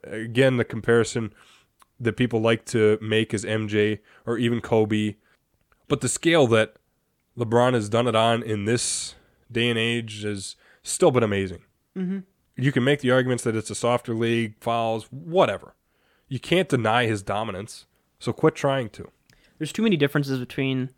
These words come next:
Speaker 2: the eras to really put each
Speaker 1: Compare.
Speaker 2: player in, like, you know, nose for nose, neck for neck, and, and, and really compare their, their athletic abilities.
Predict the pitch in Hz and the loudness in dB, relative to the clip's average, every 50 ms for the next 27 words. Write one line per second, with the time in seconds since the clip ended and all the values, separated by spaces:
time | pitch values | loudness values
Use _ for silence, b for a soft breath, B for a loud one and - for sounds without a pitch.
0 | _ _ - - 143 101 131 131 135 131 120 117 - - - - 139 139 143 151 | _ _ -4 -2 0 4 4 6 6 6 4 2 -2 -6 -4 -4 -2 2 4 6
1 | 151 151 151 143 135 139 - _ _ _ _ _ _ _ _ _ _ _ _ _ | 6 8 6 6 4 2 -2 _ _ _ _ _ _ _ _ _ _ _ _ _
2 | - - 175 - - - 175 165 143 - 104 104 165 156 151 147 139 131 107 117 | 2 4 4 6 6 4 0 0 0 0 2 6 8 8 8 8 6 4 2 -2
3 | - - - - - 147 143 139 131 127 - - - 143 135 120 117 120 131 135 | -6 -10 -10 -6 -2 0 2 2 2 2 0 -2 -2 0 2 2 2 4 4 4
4 | 135 131 - - 139 131 135 135 131 127 123 135 131 135 - - 143 131 131 131 | 4 4 2 2 2 4 6 6 6 4 4 2 0 0 0 0 0 2 2 2
5 | 131 - 127 131 123 - 139 135 127 127 131 b b b b b b b - - | 2 0 0 0 0 0 2 2 2 2 0 b b b b b b b 0 2
6 | 147 147 147 143 147 139 139 135 131 127 127 - _ _ _ _ _ _ _ - | 4 4 6 6 8 8 8 8 6 4 2 -2 _ _ _ _ _ _ _ -2
7 | - 160 139 - - - 147 143 139 135 135 127 131 127 120 120 117 113 117 _ | 0 4 6 6 8 8 8 6 6 6 4 4 4 4 4 2 2 0 -2 _
8 | b b b b b b b b b b b b b b b b b b b b | b b b b b b b b b b b b b b b b b b b b
9 | b - 143 139 131 123 120 - - 131 131 - 139 139 143 143 143 123 139 135 | b 0 4 4 4 4 2 0 -4 -6 -2 0 2 2 2 2 0 2 2 4
10 | 135 135 127 127 123 127 123 131 | 4 4 2 2 0 -2 -4 -6